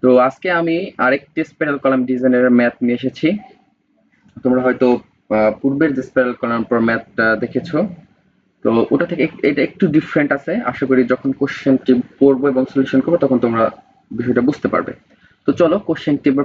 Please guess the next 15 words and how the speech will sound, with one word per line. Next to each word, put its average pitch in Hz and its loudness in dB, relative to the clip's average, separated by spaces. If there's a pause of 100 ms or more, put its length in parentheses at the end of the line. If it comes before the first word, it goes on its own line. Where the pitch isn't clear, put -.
পড়ে 147 4
নেই, 95 -2
কি - -2
বলছে 135 0
দেখো, 104 -2 (540)
যে 135 0
দুইশো 185 2
কিপস - 0
অক্ষীয় - 2
লোড 180 4
বহনে 160 2
উপযোগী 180 2
একটি - -2 (120)
স্পাইরাল 180 0
কলাম 156 0